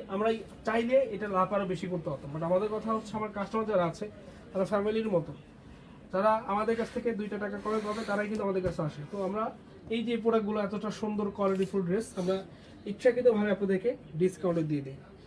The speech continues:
So আমি বলবো যে মিস করবেন না কেউ, যারা আসতে চান, যারা এইরকম সুন্দর সুন্দর ড্রেসগুলো পারচেজ করতে চান, just স্ক্রিনশট ইনবক্সে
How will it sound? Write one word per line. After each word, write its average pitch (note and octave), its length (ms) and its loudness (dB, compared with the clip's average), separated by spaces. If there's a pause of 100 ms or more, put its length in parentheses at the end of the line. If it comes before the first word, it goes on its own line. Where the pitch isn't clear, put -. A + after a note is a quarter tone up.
(220)
So - 100 -20
আমি G3 140 2
বলবো A3 220 0
যে A#3 120 2
মিস G#3 200 -2
করবেন A3+ 280 2
না A3+ 120 0
কেউ, A3+ 120 -2 (240)
যারা F3 220 2
আসতে G3+ 220 -2
চান, A3+ 120 4 (160)
যারা F#3 200 0
এইরকম G3 280 -2 (120)
সুন্দর G#3 260 -4
সুন্দর G#3 240 -2
ড্রেসগুলো F3+ 400 -2
পারচেজ G#3 360 0
করতে G#3+ 240 -4
চান, A3+ 120 -2 (640)
just F#3+ 180 4 (140)
স্ক্রিনশট A3+ 500 -4 (580)
ইনবক্সে G3 360 0